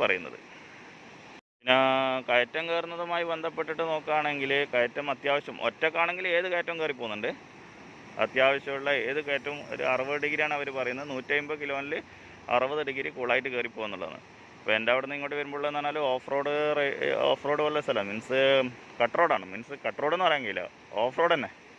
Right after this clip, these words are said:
പക്ക. അപ്പോ അങ്ങനെയുള്ള ഒരു സ്ഥലമാണ്. അവിടെ കയറ്റം കൂടിയാണ്. അപ്പൊ ആ സ്ഥലമൊക്കെയും വളരെ കൂളായിട്ട്, ആ, കയറി പോകുന്നുണ്ട്. With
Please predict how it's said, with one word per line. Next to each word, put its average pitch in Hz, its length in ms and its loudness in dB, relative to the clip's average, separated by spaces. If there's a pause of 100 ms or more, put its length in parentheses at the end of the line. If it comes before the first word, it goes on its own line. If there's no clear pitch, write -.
(160)
പക്ക. - 160 -4 (1160)
അപ്പോ 113 180 4 (1500)
അങ്ങനെയുള്ള 165 400 2 (100)
ഒരു 165 140 0 (880)
സ്ഥലമാണ്. 113 420 4
അവിടെ 123 200 -2 (180)
കയറ്റം 139 400 0
കൂടിയാണ്. 95 260 -8 (460)
അപ്പൊ 101 180 -2
ആ - 100 4
സ്ഥലമൊക്കെയും 151 540 -2 (480)
വളരെ 147 280 2
കൂളായിട്ട്, 139 440 -8 (920)
ആ, 113 40 2 (640)
കയറി 117 280 0
പോകുന്നുണ്ട്. 104 360 -6 (1080)
With 123 120 -2